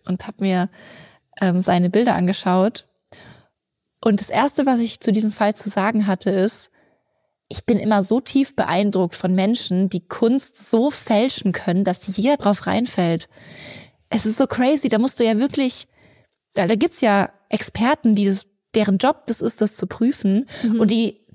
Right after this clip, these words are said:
Speaker 1: die gucken ja dann teilweise auf Pinselführung und sowas. Und du musst ja in so einem Detail das kopieren.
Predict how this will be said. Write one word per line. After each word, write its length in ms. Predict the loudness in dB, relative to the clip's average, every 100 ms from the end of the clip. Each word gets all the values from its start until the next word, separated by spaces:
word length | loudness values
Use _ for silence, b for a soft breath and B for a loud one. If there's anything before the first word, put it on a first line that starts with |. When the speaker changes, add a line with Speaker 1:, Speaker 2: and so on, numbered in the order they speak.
| _
Speaker 1:
die 100 | -4
gucken 240 | -2 -2
ja 80 | 0
dann 120 | 0
teilweise 420 | 0 0 2 2 0
auf 160 | -4
Pinselführung 840 | -2 0 2 0 0 0 2 0 -2
und 120 | -2
sowas. 460 | 0 0 0 -2 -8 B B B
Und 140 | 0
du 60 | 2
musst 200 | 2 2
ja 100 | 0
in 260 | 2 2 2
so 160 | 2
einem 380 | 0 -2 0 0
Detail 540 | 0 -2 -2 2 2 2
das 200 | 0 0
kopieren. 680 | -4 -2 2 4 4 0